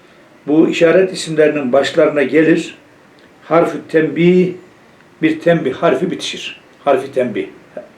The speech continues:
uyarma. O zaman hâdâ deyince bunun manası ne? Hâdâ kitabın dediğin zaman,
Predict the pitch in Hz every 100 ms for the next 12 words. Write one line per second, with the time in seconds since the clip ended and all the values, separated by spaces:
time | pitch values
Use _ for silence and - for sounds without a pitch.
0 | - 151 139 123 95 - - - - 131
1 | 160 156 165 170 160 156 156 165 160 160
2 | 151 156 160 - - 175 190 190 - -
3 | - - 156 156 151 - 160 151 147 147
4 | 147 139 131 160 190